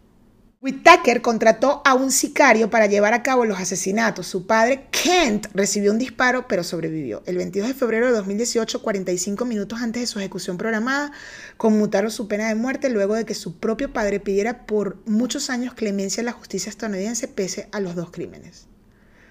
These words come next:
Wow, lo que es el amor. No manches. Qué fuerte.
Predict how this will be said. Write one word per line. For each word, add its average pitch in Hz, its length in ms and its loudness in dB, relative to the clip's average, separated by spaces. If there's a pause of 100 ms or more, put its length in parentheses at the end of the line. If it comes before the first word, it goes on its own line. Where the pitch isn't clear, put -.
(200)
Wow, 120 460 -12 (240)
lo 165 120 -8
que 160 120 -8
es 156 80 -8
el 180 80 -6
amor. 90 300 -16 (1160)
No 170 140 -8
manches. 156 680 -10 (1700)
Qué 180 140 -6
fuerte. - 560 -8